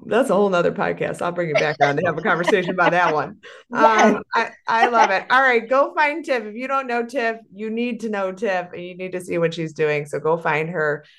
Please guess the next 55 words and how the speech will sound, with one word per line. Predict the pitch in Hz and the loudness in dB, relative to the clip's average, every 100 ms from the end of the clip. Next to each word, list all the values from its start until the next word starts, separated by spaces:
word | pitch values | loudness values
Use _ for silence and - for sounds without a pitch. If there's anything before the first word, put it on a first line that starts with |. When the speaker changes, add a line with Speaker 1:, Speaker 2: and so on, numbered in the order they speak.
| _ - | _ 0
Speaker 1:
go | 185 | 0
connect | 233 196 175 175 | 2 0 0 0
with | 165 | -2
her, | 165 156 151 147 | 0 0 -2 -4
and, | 147 151 147 143 | -4 -6 -6 -6
um, | - 151 147 156 | -6 -4 -6 -8
share | - 170 175 | -6 -2 -2
what | 170 160 | -2 -6
she | 165 | -8
is | 156 151 | -10 -4
doing. | 147 147 147 139 | -2 -2 -2 -4
It | 139 156 117 | -2 -2 0
is | 156 147 147 | -2 -2 -6
so | 160 180 170 | -4 -2 0
vital | 165 151 147 147 | -2 -2 -2 -4
to, | 143 - | -6 -10
I | |
think, | 165 151 | -10 -10
the | 147 | -10
growth | 160 151 - | -4 -4 -4
and | - - - | -6 -6 -8
development | 165 156 156 151 160 160 | -8 -2 0 -2 -4 -4
of | |
our | 160 151 - - | -4 -4 -4 -8
entire | 170 175 165 | -8 -6 -6
profession. | 165 160 - 165 - - | -8 -6 -4 -4 -6 -6
I | - | -2
appreciate | 175 170 165 165 160 | -4 -2 -6 -4 -4
you, | 147 | -4
Tiff, | 147 156 147 | -6 -6 -4
for | - | -4
all | 165 | -2
that | 170 151 | -2 -4
you | 156 | -8
do. | 147 147 147 147 - - | -6 -4 -6 -10 -20 -6
Thank | 208 180 | -2 0
you | 214 | 2
for | 175 | 2
Speaker 2:
Yes. | 190 | 0
Speaker 1:
coming | 156 156 | -2 0
on | 156 151 | 0 0
and | 147 151 | 0 0
having | 170 156 147 | -2 -2 -4
a | |
conversation | 180 151 156 151 151 156 | -4 -4 -2 -2 -2 -6
with | 143 | -6
this | 147 156 | -6 -8
community. | - 156 147 147 139 | -8 -8 -6 -4 -2
I | 139 | -2
appreciate | 139 156 147 156 143 | -4 -10 -6 -6 -4
you. | 147 131 - - - | -6 -6 -10 -10 -4
Speaker 2:
Yes, | 294 160 | -2 0
Speaker 1:
And, | 156 294 | 0 2
uh, | |
Speaker 2:
absolutely. | 294 - 269 277 _ 247 247 247 | 2 0 -6 -8 _ -12 -8 -8